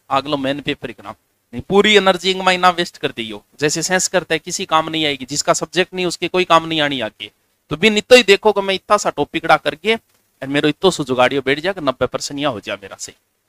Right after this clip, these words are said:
English है कि यहाँ, चलो English है बहुत, चलो मन लागे मेन subject लेगो, लेकिन संस्कृत जकां ले रखी है, पहले हिंदी है वो हिंदी रखी,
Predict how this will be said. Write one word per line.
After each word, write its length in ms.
English 380
है 80
कि 100
यहाँ, 240
चलो 160
English 320
है 60
बहुत, 180
चलो 220
मन 140
लागे 240
मेन 220
subject 420
लेगो, 260
लेकिन 200
संस्कृत 460
जकां 220
ले 120
रखी 240
है, 100
पहले 280
हिंदी 360
है 120
वो 80
हिंदी 260
रखी, 280